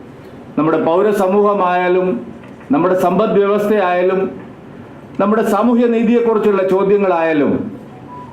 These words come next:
അവിടെയെല്ലാം സ്വാതന്ത്ര്യം എന്നുള്ള വാക്കിന് പരമപ്രധാനമായിട്ടുള്ള ഒരു ഭാവനയുണ്ട്, ഒരർത്ഥമുണ്ട്. ഇന്ത്യക്ക് സ്വാതന്ത്ര്യം കിട്ടിയിട്ട് എത്രയോ വർഷം കഴിഞ്ഞിട്ടാണ് നമ്മുടെ നാട്ടിലെ കമ്മ്യൂണിസ്റ്റുകാര്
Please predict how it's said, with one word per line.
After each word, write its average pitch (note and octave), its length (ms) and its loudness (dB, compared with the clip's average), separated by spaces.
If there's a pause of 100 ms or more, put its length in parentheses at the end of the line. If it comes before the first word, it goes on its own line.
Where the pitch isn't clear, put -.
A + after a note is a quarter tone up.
(960)
അവിടെയെല്ലാം F#3 640 2
സ്വാതന്ത്ര്യം G#3 880 2
എന്നുള്ള F#3 240 2
വാക്കിന് E3+ 720 2
പരമപ്രധാനമായിട്ടുള്ള C#3+ 1080 2
ഒരു A#2 120 2
ഭാവനയുണ്ട്, A#2 640 2
ഒരർത്ഥമുണ്ട്. G#2+ 680 0 (2750)
ഇന്ത്യക്ക് G3+ 360 4
സ്വാതന്ത്ര്യം A#3 560 2
കിട്ടിയിട്ട് A3+ 320 2
എത്രയോ A3 320 2
വർഷം G#3 400 2
കഴിഞ്ഞിട്ടാണ് G3+ 520 2
നമ്മുടെ F3 260 2
നാട്ടിലെ F3 340 2
കമ്മ്യൂണിസ്റ്റുകാര് E3 1000 0